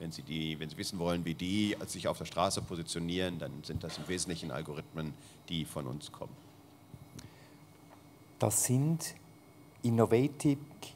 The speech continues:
Speaker 2: äh, Entschuldigung, innovative probabilistic techniques, steht auf Ihrer Webseite. Das heißt, der Rechner rechnet dauernd aus, was ist die wahrscheinlichste Möglichkeit,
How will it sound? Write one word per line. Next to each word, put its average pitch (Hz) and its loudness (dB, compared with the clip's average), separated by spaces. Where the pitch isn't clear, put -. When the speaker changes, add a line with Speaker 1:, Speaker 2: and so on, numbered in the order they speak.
Speaker 2:
äh, 101 -6
Entschuldigung, 90 0
innovative 120 4
probabilistic 110 6
techniques, 95 0
steht - 0
auf 101 -4
Ihrer 90 0
Webseite. 85 -2
Das - 0
heißt, 127 4
der 104 4
Rechner 165 4
rechnet 143 6
dauernd 127 10
aus, 120 6
was 120 8
ist - -2
die 107 2
wahrscheinlichste 117 6
Möglichkeit, 113 4